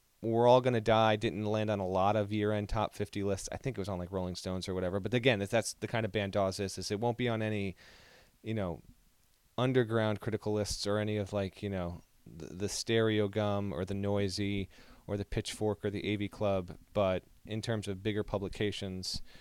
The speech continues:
like Rolling Stone, you'll see their stuff there. Uh, Jaguar Ma had an ab-, had a, an album called Every Now and Then.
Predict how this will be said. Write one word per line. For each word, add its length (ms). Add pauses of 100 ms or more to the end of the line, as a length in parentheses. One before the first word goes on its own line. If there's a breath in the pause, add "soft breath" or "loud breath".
(440 loud breath)
like 400
Rolling 300
Stone, 540
you'll 160
see 160
their 120
stuff 320
there. 440
Uh, 240
Jaguar 720
Ma 400 (480 soft breath)
had 180
an 80
ab-, 220 (100)
had 260
a, 160
an 60
album 240
called 240
Every 180
Now 200
and 160
Then. 380